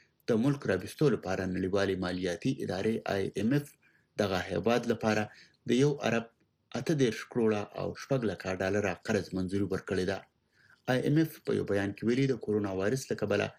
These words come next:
قرضونو بیرته ورکولو کې مرستې لپاره پاکستان ته په سمدستي توګه د دغه پیسو منظوري ورکړې ده. د پاکستان اقتصادي وضع د کرونا وایرس له وجې ډېره متاثره شوې چې له کبله یې د ملک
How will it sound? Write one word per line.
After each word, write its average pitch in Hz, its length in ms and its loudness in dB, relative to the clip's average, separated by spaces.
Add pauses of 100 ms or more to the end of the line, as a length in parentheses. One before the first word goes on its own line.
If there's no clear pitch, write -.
(120)
قرضونو 110 460 2
بیرته 107 360 0
ورکولو 110 480 0
کې 101 200 -4 (400)
مرستې 139 300 0
لپاره 92 380 -2 (120)
پاکستان 98 640 -4
ته 113 160 0
په 98 320 -4
سمدستي 95 420 -4
توګه 117 300 0 (400)
د - 60 -8 (100)
دغه 92 200 2 (120)
پیسو 101 340 0 (520)
منظوري 104 440 0 (120)
ورکړې 92 460 -2
ده. 95 140 0 (800)
د - 40 2 (120)
پاکستان 147 500 2
اقتصادي 110 580 -2
وضع 123 280 2
د 107 160 0
کرونا 104 320 0
وایرس 101 360 0
له 107 120 -4
وجې 95 220 -2 (340)
ډېره 110 240 2
متاثره 90 500 -2
شوې 95 320 -4 (400)
چې - 80 -4
له 95 100 0
کبله 107 320 0
یې 104 120 2
د 95 120 0
ملک 104 180 0